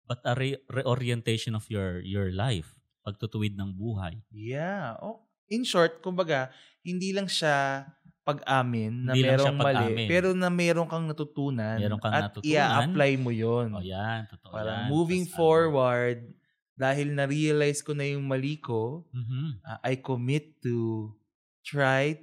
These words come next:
Speaker 2: of course, not to do it again,
Speaker 1: Mm-hmm.
Speaker 2: but also to apply the lessons I've learned.
Speaker 1: Yan. Yan din yung gusto nating mangyari sa confession, di ba?
Speaker 2: Oo, exactly.
Speaker 1: <laughs>
Speaker 2: Nako.
Speaker 1: Di ba, Pas Albert?
Speaker 2: Sobra.
Speaker 1: So,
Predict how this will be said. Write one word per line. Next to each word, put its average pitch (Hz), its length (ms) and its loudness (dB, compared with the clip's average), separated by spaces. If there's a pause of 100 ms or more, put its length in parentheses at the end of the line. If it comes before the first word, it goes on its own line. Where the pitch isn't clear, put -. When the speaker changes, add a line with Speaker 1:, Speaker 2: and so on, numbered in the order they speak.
(100)
Speaker 2:
of - 160 -14
course, 190 300 0
not 139 180 -2
to 139 140 -8
do 131 180 2
it 135 140 -4
again, 165 580 -2
Speaker 1:
Mm-hmm. 120 560 -8
Speaker 2:
but 123 240 -10
also 143 300 -2
to 143 180 -8
apply 123 640 -2
the 113 160 -8
lessons 127 640 -2
I've 110 260 -6
learned. 120 540 -4
Speaker 1:
Yan. 104 500 -2
Yan 139 220 0
din 160 240 0
yung 151 80 -2
gusto 147 160 -2
nating 139 240 2
mangyari 135 400 2
sa - 80 -4
confession, 120 560 -4
di 98 160 -6
ba? 90 240 -6
Speaker 2:
Oo, 143 400 4
exactly. 151 880 2
Speaker 1:
<laughs> - 20 -4
Speaker 2:
Nako. 143 380 0
Speaker 1:
Di 151 80 6
ba, 151 240 8
Pas 139 180 8
Albert? 156 720 8
Speaker 2:
Sobra. 151 800 4
Speaker 1:
So, 156 160 8